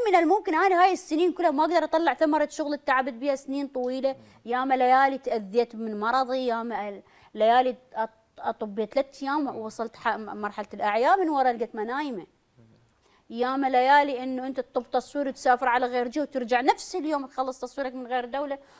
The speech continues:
Speaker 1: وتطب هنا. ياما ليالي شدوا وياك، ياما ليالي حرق أخ-، باقوا ملابسك ما التصوير حتى لا تصور وتوقع بورطة ويا شركة الإنتاج. أوه، هواية أمور. هذه كلها ما محسوبات. زين، نجي.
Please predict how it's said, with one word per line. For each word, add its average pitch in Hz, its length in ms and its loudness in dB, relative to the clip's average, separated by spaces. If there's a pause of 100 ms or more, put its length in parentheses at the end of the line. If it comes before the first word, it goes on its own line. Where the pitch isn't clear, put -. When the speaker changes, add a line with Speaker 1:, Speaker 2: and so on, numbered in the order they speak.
(100)
Speaker 1:
وتطب 240 380 -2
هنا. 247 300 -4
ياما 247 200 -2
ليالي 269 380 0
شدوا 233 480 0
وياك، 233 340 0
ياما 226 240 -4
ليالي 262 440 -2 (240)
حرق 240 300 -4
أخ-، 220 160 -6
باقوا 233 340 4
ملابسك 254 460 2
ما 247 80 -4
التصوير 247 400 -8
حتى 240 260 -4
لا 220 80 -2
تصور 277 420 -2 (260)
وتوقع 226 440 0
بورطة 262 340 -2
ويا 240 120 0
شركة 220 440 -8
الإنتاج. 220 380 -4
أوه، 440 400 -2
هواية 311 420 4
أمور. 196 280 -8 (300)
هذه 302 240 4
كلها 330 240 2
ما 277 180 0
محسوبات. 285 640 -6 (580)
زين، 202 260 -8 (420)
نجي. 262 380 0